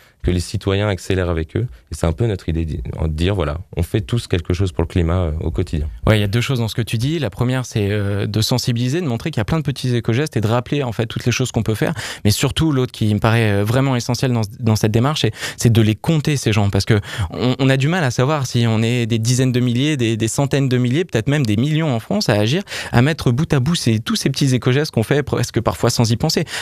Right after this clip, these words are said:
Speaker 2: Alors que là, si on commence à se dire, mais en fait, on est des centaines de milliers et on est capable de mettre bout à bout des millions d'actions, tout d'un coup, euh, on va se rendre compte de notre pouvoir. Et, et en se comptant,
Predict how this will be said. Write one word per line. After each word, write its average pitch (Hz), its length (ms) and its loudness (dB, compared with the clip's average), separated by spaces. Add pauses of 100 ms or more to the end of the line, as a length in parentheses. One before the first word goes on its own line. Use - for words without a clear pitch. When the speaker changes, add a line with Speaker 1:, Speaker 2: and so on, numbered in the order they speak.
Speaker 2:
Alors 101 120 6
que - 80 2
là, 131 140 4
si - 160 0
on 110 60 2
commence 143 420 0
à 113 40 4
se 110 60 -2
dire, 113 160 0
mais 90 100 2
en 98 60 2
fait, 156 240 -2 (280)
on 107 140 6
est 101 80 4
des 98 140 0
centaines 139 480 0
de 107 80 2
milliers 131 460 0
et 98 100 2
on 101 80 6
est 98 80 4
capable 120 320 0
de 107 80 2
mettre 101 280 -2 (100)
bout 139 300 0
à 131 40 4
bout 123 160 0
des 110 120 4
millions 147 360 2
d'actions, 117 320 -2 (300)
tout - 120 2
d'un 120 120 4
coup, 165 300 2
euh, 107 120 4
on 104 120 0
va 113 100 0
se - 80 -4
rendre 107 140 2
compte 160 160 0
de 120 60 2
notre 104 180 0
pouvoir. 139 340 0
Et, - 220 0
et 113 40 2
en 123 120 2
se - 80 -6
comptant, 170 340 0